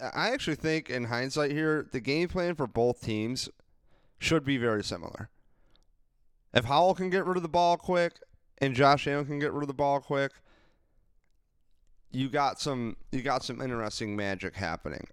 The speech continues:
I like these teams two and oh, or not two and oh, both coming off wins, sorry.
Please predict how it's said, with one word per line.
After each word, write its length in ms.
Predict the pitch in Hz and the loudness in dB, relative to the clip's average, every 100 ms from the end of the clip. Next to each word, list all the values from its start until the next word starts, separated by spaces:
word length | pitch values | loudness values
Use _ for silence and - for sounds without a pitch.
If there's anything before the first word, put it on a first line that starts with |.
| - | -4
I 200 | 117 131 | -2 0
like 420 | 143 127 131 131 | 2 4 4 2
these 260 | 135 131 - | -4 -4 -2
teams 400 | 131 127 131 - | -2 -2 -4 -6
two 280 | - 135 | -4 -2
and 100 | 127 | -2
oh, 260 | 113 113 113 - - - - - - | -2 -2 -4 -10 -20 -20 -20 -20 -4
or 120 | - 123 | 0 2
not 180 | 113 | 0
two 140 | - 110 | 0 0
and 80 | 98 | 0
oh, 100 | 95 | 2
both 220 | 117 120 | 0 0
coming 260 | 131 120 | -2 0
off 180 | 120 120 | 0 0
wins, 320 | 101 98 95 | 0 -2 -2
sorry. 400 | - 90 87 87 | -2 -2 0 -4